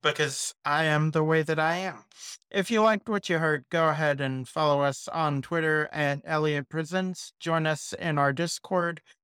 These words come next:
where you can talk about whatever the fuck this podcast is. What are the other things we've got? Threadless. We've got merch. Yes, we do. We've got merch. Buy it. The link will be in the description.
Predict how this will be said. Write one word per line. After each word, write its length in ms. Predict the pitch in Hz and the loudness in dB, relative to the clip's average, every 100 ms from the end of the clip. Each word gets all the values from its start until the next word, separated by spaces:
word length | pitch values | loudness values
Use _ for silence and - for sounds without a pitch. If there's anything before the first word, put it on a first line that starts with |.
| _ - | _ -2
where 140 | 156 | 2
you 160 | 143 143 | 2 0
can 240 | 143 139 | -2 -2
talk 300 | 151 143 131 | 0 0 2
about 460 | 147 135 139 139 - | 0 2 2 2 -2
whatever 540 | - 147 143 151 147 | -4 0 2 2 0
the 160 | 131 139 | -2 -4
fuck 280 | - 156 - | -2 -4 -2
this 200 | 156 - | -8 -6
podcast 600 | - 156 - 160 156 - | -2 -2 0 0 0 -2
is. 420 | 165 165 156 - - _ | -2 -2 -6 -14 -16 _
What 220 | 170 185 | -4 0
are 100 | 190 | 2
the 140 | 190 | 2
other 320 | 190 175 180 165 | 0 0 0 0
things 420 | 151 135 123 - | 0 -2 -4 -10
we've 240 | 131 123 | -10 -6
got? 300 | 131 123 - - _ - | 0 0 0 -8 _ -4
Threadless. 800 | 185 185 180 170 151 - - - _ | 2 2 2 0 0 -2 -10 -12 _
We've 260 | 175 165 - | -8 -8 0
got 260 | 180 180 | 2 2
merch. 500 | 175 180 170 - - | -2 -2 -2 -2 -2
Yes, 280 | 160 151 - | -2 -2 -2
we 100 | 165 | -2
do. 380 | 160 175 127 127 - | 0 -2 -4 -12 -6
We've 220 | 156 - | -6 0
got 200 | 170 165 | 2 2
merch. 420 | 170 160 127 - _ _ - | 0 -2 -4 -12 _ _ 2
Buy 200 | 151 139 | 4 4
it. 180 | 110 - _ - - - - - _ _ _ _ _ _ _ _ _ _ | 2 -4 _ -18 -16 -16 -18 -20 _ _ _ _ _ _ _ _ _ _
The 100 | 160 | 2
link 300 | 156 160 156 | 4 4 4
will 120 | 160 | 2
be 200 | 151 156 | 2 2
in 160 | 156 156 | 2 2
the 80 | 160 | 2
description. 640 | 156 - - - - 120 | 0 -4 -2 -2 -2 -6